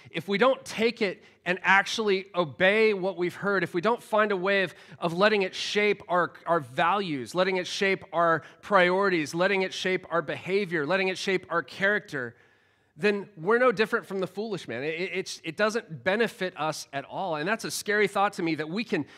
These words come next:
know the words of Jesus, we can know his teachings,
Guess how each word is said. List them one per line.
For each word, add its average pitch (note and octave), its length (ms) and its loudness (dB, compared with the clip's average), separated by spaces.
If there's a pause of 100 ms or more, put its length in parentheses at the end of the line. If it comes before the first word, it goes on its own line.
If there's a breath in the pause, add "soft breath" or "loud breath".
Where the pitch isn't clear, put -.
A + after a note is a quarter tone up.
(140)
know F3 840 4
the D#3+ 140 -8
words D3 300 -2
of A2 80 -10
Jesus, A2 560 -12 (200 loud breath)
we F#3 120 0
can F#3 240 0
know G#3+ 200 4
his A#3 200 -2
teachings, C#3+ 680 -6